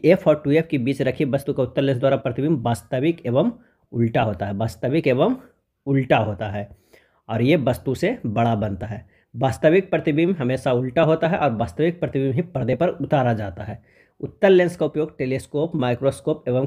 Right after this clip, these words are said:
कैमरा में किया जाता है। मानव नेत्र भी एक उत्तल लेंस है।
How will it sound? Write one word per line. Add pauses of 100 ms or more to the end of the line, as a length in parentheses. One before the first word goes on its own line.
(100)
कैमरा
में (260)
किया
जाता
है। (400)
मानव
नेत्र
भी
एक
उत्तल (240)
लेंस
है।